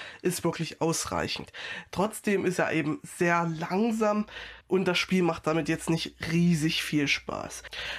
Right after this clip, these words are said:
Und das liegt vor allem daran, dass der Roboter sehr kopflastig ist. Und sobald man wirklich mal mit dem ein wenig Steigung befahren muss,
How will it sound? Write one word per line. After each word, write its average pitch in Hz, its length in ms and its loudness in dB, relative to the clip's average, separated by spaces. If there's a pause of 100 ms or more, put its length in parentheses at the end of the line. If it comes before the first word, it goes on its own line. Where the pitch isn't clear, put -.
(100)
Und 190 220 2
das 254 200 0
liegt 226 220 0
vor - 140 0
allem 170 200 4
daran, 165 380 0 (240)
dass 170 180 0
der 180 120 2
Roboter 196 480 0 (100)
sehr 190 180 0
kopflastig - 960 -2
ist. - 240 -4 (300)
Und 170 240 2
sobald 175 600 0
man 208 340 2
wirklich 214 340 -2
mal 190 160 4
mit 175 200 0
dem 175 280 2
ein 165 360 0
wenig 226 480 2
Steigung 190 680 2
befahren 160 540 2
muss, 180 280 2